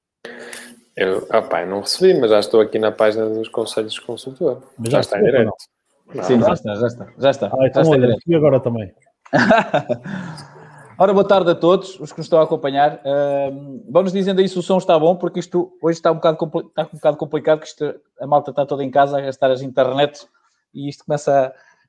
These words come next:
Speaker 3: a, a, a, a, a linha começa a ir abaixo. Ahm, digam-nos se estão, se estão, se nos estão a ouvir bem,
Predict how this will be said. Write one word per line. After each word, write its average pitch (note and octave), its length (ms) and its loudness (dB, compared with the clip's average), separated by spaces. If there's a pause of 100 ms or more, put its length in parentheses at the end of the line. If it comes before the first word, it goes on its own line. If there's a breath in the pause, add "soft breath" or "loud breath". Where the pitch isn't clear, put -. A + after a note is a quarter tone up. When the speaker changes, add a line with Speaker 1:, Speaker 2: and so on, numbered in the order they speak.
(600)
Speaker 3:
a, C3+ 40 4
a, C#3 40 4
a, A#2 1080 2
a, B2+ 40 0
a B2 80 2
linha D3+ 220 0
começa D3+ 280 2
a - 20 2
ir C#3 80 4
abaixo. A#2 340 2 (400)
Ahm, B2 600 0
digam-nos D#3 460 -6
se D#3 100 -10
estão, C#3+ 380 -2
se - 140 -12
estão, C#3 520 -4
se - 120 -20
nos C3 80 -18
estão C#3+ 120 -2
a C3+ 40 4
ouvir B2+ 200 0
bem, A#2+ 260 0